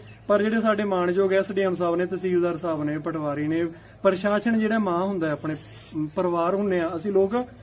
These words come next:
ਉਹਨਾਂ ਦਾ ਪਰਿਵਾਰ ਆਂਗੇ। ਮਾਂ ਬਾਪ ਹੀ ਜੇ ਨਾ ਪੁੱਛੇ ਔਲਾਦ ਨੂੰ, ਫਿਰ ਹੋਰ ਕਿਸੇ ਨੇ ਕੀ ਪੁੱਛਣਾ ਹੈ? ਤੇ ਬਹੁਤ ਇੱਕ ਸ਼ਰਮ ਵਾਲੀ ਗੱਲ ਹੈ, ਇਹਨਾਂ ਦੀ ਕਣਕ ਵਡੇਰਿਆਂ ਦੀ ਸੜ ਗਈ, ਠੇਕੇ ਤੇ ਲੈ ਕੇ ਹਲਾਂ ਨਾਲ, ਬਲਦਾਂ ਨਾਲ ਖੇਤੀ ਕਰਨੀ, ਉੱਪਰ ਉਹਨਾਂ ਨੂੰ ਉਹਨਾਂ ਦਾ ਹੱਕ ਵੀ ਨਹੀਂ ਦੇਣਾ। ਤੇ ਇਹ ਕਿਤੇ ਨਾ ਕਿਤੇ ਇੱਕ ਸਿਸਟਮ ਜਿਹੜਾ ਹੈ, ਇੱਥੋਂ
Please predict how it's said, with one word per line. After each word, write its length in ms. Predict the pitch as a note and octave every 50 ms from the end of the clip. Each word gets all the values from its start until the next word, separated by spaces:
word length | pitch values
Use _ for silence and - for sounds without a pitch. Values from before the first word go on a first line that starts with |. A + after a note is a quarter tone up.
| - -
ਉਹਨਾਂ 200 | G3 F#3 F#3+ G3
ਦਾ 80 | G3 G3
ਪਰਿਵਾਰ 400 | F#3+ G3 F3+ E3 D3+ D3 D3 D3
ਆਂਗੇ। 260 | D3 D3 D3 D3 C#3+
ਮਾਂ 280 | D3 D#3+ D#3 E3+ E3+ E3+
ਬਾਪ 220 | F3 F#3 F#3 G3
ਹੀ 60 | G#3
ਜੇ 120 | F#3 G3+ G3
ਨਾ 100 | F#3+ F#3+
ਪੁੱਛੇ 260 | F#3 F#3 F3+ - G3
ਔਲਾਦ 260 | F#3+ F3+ E3+ E3 E3
ਨੂੰ, 160 | F3+ F#3+ G3+ F#3+ - - - - -
ਫਿਰ 100 | G3+ A3
ਹੋਰ 220 | A3+ A#3 A#3 A3 A3
ਕਿਸੇ 200 | A3 A3 - A#3+
ਨੇ 120 | A#3 A3+
ਕੀ 140 | - A3+ A3
ਪੁੱਛਣਾ 320 | F#3 G3 F3+ - F#3 F3+
ਹੈ? 100 | E3 - - - - - - - - - -
ਤੇ 80 | A3
ਬਹੁਤ 240 | G#3 G3 G#3+ A3+ A3+
ਇੱਕ 200 | A#3+ A#3 B3+ A#3+
ਸ਼ਰਮ 260 | - B3 A#3 A3+ A#3
ਵਾਲੀ 220 | A#3+ B3 B3 A#3+ A3
ਗੱਲ 200 | G#3 G3 F#3+ G3+
ਹੈ, 160 | G#3+ A3 G#3+ - - - - -
ਇਹਨਾਂ 160 | A3+ A3 A3+
ਦੀ 80 | A#3 A3+
ਕਣਕ 300 | A#3 A3+ A3 A3 A3 B3
ਵਡੇਰਿਆਂ 420 | A#3 A#3 A3+ A3 A3 G#3+ G#3+ A3
ਦੀ 100 | A3 A3+
ਸੜ 180 | G3+ G#3+ G#3 G3
ਗਈ, 160 | F#3 G3+ G#3
ਠੇਕੇ 360 | G3+ F#3+ G3 F3+ F#3 F#3+ F#3+
ਤੇ 140 | F3+ F#3+ G3
ਲੈ 200 | F#3 F#3 F3 E3+
ਕੇ 300 | E3 E3 F#3+ F#3 F#3 F3+ F#3 - - - - - - - - - -
ਹਲਾਂ 260 | G3 G3+ G3+ G3 G3
ਨਾਲ, 280 | G3+ G#3 G#3 G3+ G3 G3
ਬਲਦਾਂ 320 | F3 G3+ A3+ A#3 A3 A#3+
ਨਾਲ 140 | A3+ A3 G#3
ਖੇਤੀ 320 | G3 - E3 D3+ - A3 G#3+
ਕਰਨੀ, 340 | A3+ A3 G#3+ A3 A3 G#3 - - - - - -
ਉੱਪਰ 300 | B3+ A3+ A3 - A#3+ A#3
ਉਹਨਾਂ 300 | A#3 A3+ A3+ A3+ A3+ A3+
ਨੂੰ 80 | A3+ A3
ਉਹਨਾਂ 140 | A3 A3 G#3+
ਦਾ 80 | G#3+
ਹੱਕ 240 | G3 G3+ G3+ - -
ਵੀ 140 | E3 D#3+ E3+
ਨਹੀਂ 100 | E3 D#3+
ਦੇਣਾ। 300 | D3 D3 D3 D#3+ F3 E3+ E3+ - - - - - - - -
ਤੇ 240 | G3 G3 F#3+ G3 -
ਇਹ 100 | G#3+ G#3
ਕਿਤੇ 280 | G#3 G#3 A3+ G3+ - G#3
ਨਾ 100 | G#3 G#3+
ਕਿਤੇ 260 | F#3+ F#3+ G3+ - G#3
ਇੱਕ 260 | G3 F#3+ - G3+ G3
ਸਿਸਟਮ 440 | F#3 - G#3 F#3+ - - A3+ G#3+ G#3
ਜਿਹੜਾ 240 | G3+ G3+ G3 F#3+ G3
ਹੈ, 220 | G3 F#3+ F#3+ F#3+ -
ਇੱਥੋਂ 360 | G3 G3 G3+ - A3 A3 G#3